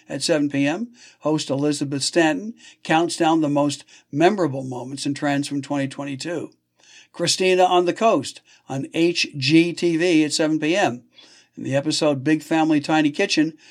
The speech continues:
grade school sweethearts enlist Christina Halls to help to expand their tiny kitchen into an indoor-outdoor entertainment space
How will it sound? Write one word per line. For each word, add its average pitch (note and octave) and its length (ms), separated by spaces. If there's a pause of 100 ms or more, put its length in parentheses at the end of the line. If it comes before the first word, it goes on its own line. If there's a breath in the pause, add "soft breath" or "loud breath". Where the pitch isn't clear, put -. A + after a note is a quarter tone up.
(160 soft breath)
grade C3+ 260
school D3 300
sweethearts D#3 580
enlist C#3+ 500 (340 soft breath)
Christina F3 440
Halls E3 640 (400 soft breath)
to C3+ 80
help D3+ 340
to C#3+ 120
expand E3+ 560
their C#3+ 160
tiny D#3+ 420
kitchen D3+ 460 (320 loud breath)
into C#3+ 260
an C3 100
indoor-outdoor D#3 840
entertainment D3 580
space C#3+ 460